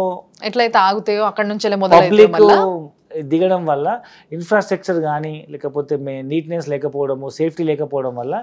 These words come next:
Speaker 1: Hmm.
Speaker 2: సిటీ అవుట్‌స్కర్ట్స్‌లోనే టెర్మినల్స్ కట్టడం వల్ల అన్ని పబ్లిక్ అక్కడే హోల్డ్ అవుతారు.
Speaker 1: ఎస్.
Speaker 2: అక్కడ నుంచి ఎంఎంటీఎస్ ద్వారా, మెట్రో ద్వారా ఎక్కడో అక్కడ దిగిపోతే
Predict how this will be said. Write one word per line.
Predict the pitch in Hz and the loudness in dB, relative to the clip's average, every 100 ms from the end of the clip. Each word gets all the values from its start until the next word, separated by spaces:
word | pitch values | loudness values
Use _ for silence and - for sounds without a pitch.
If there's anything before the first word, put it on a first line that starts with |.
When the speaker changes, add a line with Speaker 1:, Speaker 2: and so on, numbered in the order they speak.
| 233 | -10
Speaker 1:
Hmm. | 208 170 - | -14 -14 -14
Speaker 2:
సిటీ | - 196 233 | -10 2 4
అవుట్‌స్కర్ట్స్‌లోనే | 202 - 214 202 202 214 | 4 2 -2 -2 -4 -2
టెర్మినల్స్ | 180 180 190 175 | -2 -2 -2 -2
కట్టడం | 151 147 139 | -2 -4 -4
వల్ల | 139 202 240 - - | -4 -4 -6 -14 -12
అన్ని | 156 202 220 | -8 -8 -4
పబ్లిక్ | 196 165 196 | -2 -2 -2
అక్కడే | 185 190 | -2 -2
హోల్డ్ | 165 165 160 | 2 4 4
అవుతారు. | 139 143 214 233 196 | 2 -2 -4 -6 -10
Speaker 1:
ఎస్. | 170 156 | -8 -8
Speaker 2:
అక్కడ | 147 202 | 0 0
నుంచి | 208 214 262 214 | 0 -2 0 0
ఎంఎంటీఎస్ | 202 208 202 196 175 | 0 0 4 4 2
ద్వారా, | 180 180 | 2 2
మెట్రో | 170 160 185 170 | 2 0 0 0
ద్వారా | 175 185 | 0 0
ఎక్కడో | 185 185 | 0 -2
అక్కడ | 170 160 | -2 -2
దిగిపోతే | 160 156 139 180 | -2 -2 -4 -4